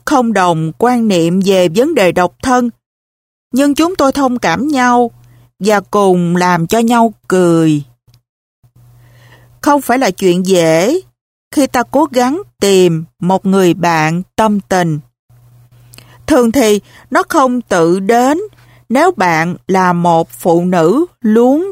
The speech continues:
tuổi, vì thế bạn phải chủ động. Người ta thường nói với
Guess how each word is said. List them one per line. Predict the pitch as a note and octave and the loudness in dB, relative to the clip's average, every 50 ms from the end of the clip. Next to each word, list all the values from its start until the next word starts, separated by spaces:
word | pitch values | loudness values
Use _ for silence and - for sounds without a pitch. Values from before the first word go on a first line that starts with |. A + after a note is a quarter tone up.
| - _ | -6 _
tuổi, | G#3 F3+ E3 D3+ D#3+ F3+ G#3+ D#4 F#4+ G4 - _ _ _ _ _ _ _ _ | -2 0 0 2 2 2 2 2 0 -2 -4 _ _ _ _ _ _ _ _
vì | - F#3 G#3+ G3+ F#3 | -4 0 0 0 0
thế | - B3 A#3+ D4+ F4 | 0 0 0 0 0
bạn | - G3 E3 E3 F3 | 0 0 -2 -2 -2
phải | - B3+ D4+ | -2 -4 -4
chủ | - - G#3+ F3 E3 G3 C#4 D4+ | -2 -2 0 0 2 2 0 0
động. | A#3+ F#3 D#3+ D3 C#3+ D3+ E3 F3 - - _ _ _ _ _ _ _ _ _ _ _ _ _ _ _ _ _ _ _ _ _ _ _ - - - - | 0 -2 -2 -2 -2 -2 -4 -4 -6 -10 _ _ _ _ _ _ _ _ _ _ _ _ _ _ _ _ _ _ _ _ _ _ _ -20 -20 -6 -2
Người | G#3+ A#3 A#3+ B3 | 0 2 2 2
ta | - D4 D4+ D4 | 2 0 0 2
thường | - D4 A3 F3+ E3+ | 2 2 0 2 0
nói | F3+ G#3 C#4+ E4+ F4 | 0 0 0 0 0
với | B3+ C4+ D4+ F#4 | 0 2 2 2